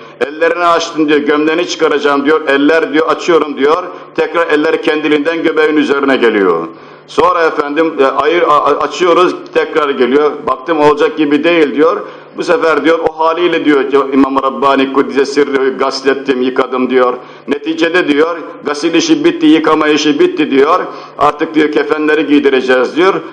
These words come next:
"Açalım ellerini kefenlerle, ona göre saralım." E, sardık fakat eller gene geldi diyor göbek üzerine diyor. "Hadi," dedik diyor, "tabuta koyalım vesaire, açalım ellerini tabutla vücudunun, cesedin arasındaki boşluğa sıkıştıralım," dedik diyor.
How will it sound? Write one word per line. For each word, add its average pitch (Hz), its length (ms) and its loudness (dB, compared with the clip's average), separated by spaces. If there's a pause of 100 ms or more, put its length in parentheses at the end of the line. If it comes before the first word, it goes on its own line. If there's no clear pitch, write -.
(140)
"Açalım 165 420 0
ellerini 151 480 0
kefenlerle, 143 640 2
ona 139 200 2
göre 139 200 -2
saralım." 139 460 -2 (100)
E, 123 220 2
sardık 147 500 0 (280)
fakat 143 300 0
eller 160 260 2
gene 160 260 0
geldi 139 300 0
diyor 127 120 4
göbek 117 300 0
üzerine 95 500 2
diyor. 85 240 0 (380)
"Hadi," 165 260 0
dedik 156 220 -2
diyor, 147 180 2
"tabuta 156 300 0
koyalım 151 440 0
vesaire, 139 440 0 (360)
açalım 151 420 0
ellerini 147 520 0
tabutla 143 380 -4 (500)
vücudunun, 147 520 0
cesedin 143 380 0
arasındaki 143 640 0
boşluğa 143 520 0 (200)
sıkıştıralım," 143 680 0
dedik 135 260 2
diyor. 156 240 -2